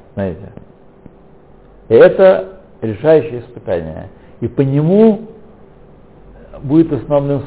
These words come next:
суд. По нему, по этому последнему испытанию.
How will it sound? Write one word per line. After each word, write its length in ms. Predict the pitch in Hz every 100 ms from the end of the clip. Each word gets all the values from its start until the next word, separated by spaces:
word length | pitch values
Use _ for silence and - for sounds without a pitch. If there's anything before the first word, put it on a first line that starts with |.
| -
суд. 160 | 110 - - - - - - - - - - - - - - - - - - - - - -
По 60 | 151
нему, 260 | 127 123
по 100 | 98
этому 200 | 120 127
последнему 460 | 123 107 135 123 120
испытанию. 580 | 113 107 110 87 82